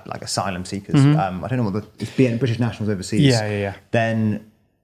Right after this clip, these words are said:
Speaker 1: they say, "No, no, no, no, no." But if you ask them, like, you know, "Do you think the asylum system's broken?" They, they say yes,
Speaker 2: Yeah.
Speaker 1: basically. So I think this is, the fact, the amount of focus paid to this is in some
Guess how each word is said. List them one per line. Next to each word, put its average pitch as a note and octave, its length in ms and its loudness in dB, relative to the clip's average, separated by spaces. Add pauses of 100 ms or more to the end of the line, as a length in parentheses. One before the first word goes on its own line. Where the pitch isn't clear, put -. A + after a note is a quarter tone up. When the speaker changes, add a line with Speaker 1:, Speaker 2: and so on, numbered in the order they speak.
(180)
Speaker 1:
they A2 280 -2
say, G#2 200 -2
"No, G#2 180 0
no, G2 80 -2
no, G2 120 -2
no, F#2+ 60 -4
no." F#2+ 420 -4
But A2+ 140 -2
if - 100 -8
you A#2 100 0
ask A2 220 -4
them, G2 160 -6
like, D#2+ 140 -6
you G#2+ 80 -8
know, F#2+ 100 -4
"Do F#2 80 -10
you G#2+ 60 -10
think G2 100 -8
the C#2 60 -8
asylum G#2 260 -4
system's F#2 280 -12
broken?" E2+ 440 -8
They, F#2+ 120 -4
they E2+ 180 -6
say - 160 -8
yes, - 400 -10
Speaker 2:
Yeah. B2+ 160 6
Speaker 1:
basically. A2 240 -8
So B2 240 -2
I A#2+ 60 -2
think B2+ 180 -4
this A#2 180 -2
is, G#2+ 280 -4
the - 80 -6
fact, - 340 -4
the A2+ 80 2
amount B2+ 180 2
of F2 80 -10
focus A2+ 320 -4
paid G#2+ 320 -4
to G#2+ 80 -2
this G2+ 200 -2
is G#2+ 220 0
in G2+ 60 0
some F#2+ 380 -4